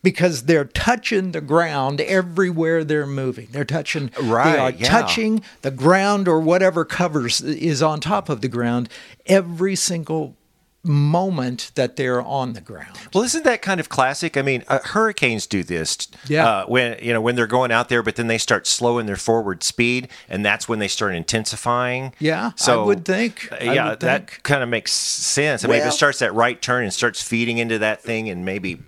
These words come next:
Speaker 2: just growing.
Speaker 1: Possibly, and there's also the urban heat island effect, which
Speaker 2: Yeah.
Speaker 1: I, I really believe in. Corey, when you're talking about storms that come over from southeast Kansas to southwest Missouri,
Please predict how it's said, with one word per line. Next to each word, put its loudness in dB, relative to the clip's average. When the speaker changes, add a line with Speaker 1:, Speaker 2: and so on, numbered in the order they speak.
Speaker 2:
just -8
growing. 0
Speaker 1:
Possibly, 0
and 0
there's 0
also 0
the 2
urban -2
heat -6
island -2
effect, -4
which 2
Speaker 2:
Yeah. 2
Speaker 1:
I, 0
I 4
really 2
believe -2
in. 0
Corey, 4
when -2
you're -2
talking 0
about 0
storms 0
that 0
come -2
over 0
from -8
southeast -2
Kansas -4
to -10
southwest -4
Missouri, -4